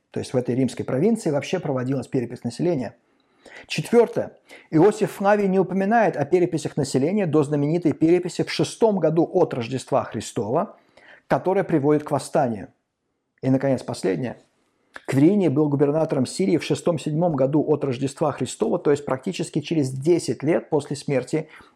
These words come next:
Ирода Великого. А опять-таки, мы, открывая с вами Евангелие от Луки, в первой главе мы читаем: «Во времена правления Ирода, царя Иудеи».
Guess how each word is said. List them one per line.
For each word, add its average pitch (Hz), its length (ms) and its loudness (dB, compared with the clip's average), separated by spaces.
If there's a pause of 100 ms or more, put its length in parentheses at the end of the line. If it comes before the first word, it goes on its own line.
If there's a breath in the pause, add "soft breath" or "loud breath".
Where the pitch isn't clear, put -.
(100)
Ирода 131 340 2
Великого. 139 600 0 (560)
А 113 120 0
опять-таки, 226 560 2
мы, 127 160 2
открывая 139 520 0
с - 80 -8
вами 131 160 -2
Евангелие 135 340 0
от - 100 -6
Луки, 135 240 -4
в - 120 -6
первой 151 240 4
главе 131 240 2
мы 120 100 0
читаем: 135 480 -4 (280 soft breath)
«Во 127 100 4
времена 147 340 0
правления 135 480 0
Ирода, 117 440 0
царя 123 360 0
Иудеи». 107 640 -4